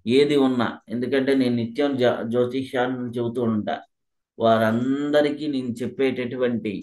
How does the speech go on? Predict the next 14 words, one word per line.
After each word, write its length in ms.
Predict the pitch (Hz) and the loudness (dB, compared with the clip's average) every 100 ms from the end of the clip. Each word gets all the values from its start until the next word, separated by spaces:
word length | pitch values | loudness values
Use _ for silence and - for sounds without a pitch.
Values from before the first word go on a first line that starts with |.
| - _ _ _ - - - 95 | -14 _ _ _ -20 -20 -10 4
బేసిక్ 560 | 131 151 160 175 170 147 | 6 6 4 0 0 0
remedy 400 | 127 131 135 139 127 | 0 0 0 2 2
ఏంటి 280 | 120 120 123 117 | 0 -2 0 2
అంటే, 340 | 113 107 147 110 - - _ _ _ _ _ 107 | 0 -2 -2 -4 -6 -12 _ _ _ _ _ 0
బేసిక్ 440 | 120 143 175 180 156 | 2 2 0 -2 0
రెమెడీ 260 | 135 139 131 | 0 0 2
కాదు, 240 | 117 135 | 2 2
అన్నిటికన్నా 560 | 131 120 120 - 123 123 | 0 -2 -8 -8 -8 -4
హైయెస్ట్ 460 | 120 127 131 - 107 | -2 0 -2 -6 -8
రెమెడీ. 280 | 104 101 98 _ _ _ _ - | -8 -8 -12 _ _ _ _ -4
మీరు 140 | 120 120 | -2 0
కొంతసేపు 580 | 123 117 117 139 143 143 117 120 117 _ _ _ | 0 -2 0 0 0 0 0 -2 -8 _ _ _
ప్రాణాయామం 720 | - 117 120 127 127 120 127 131 | -4 0 2 0 0 0 0 -4
చేయండి, 500 | 113 95 82 - | -4 -6 -6 -10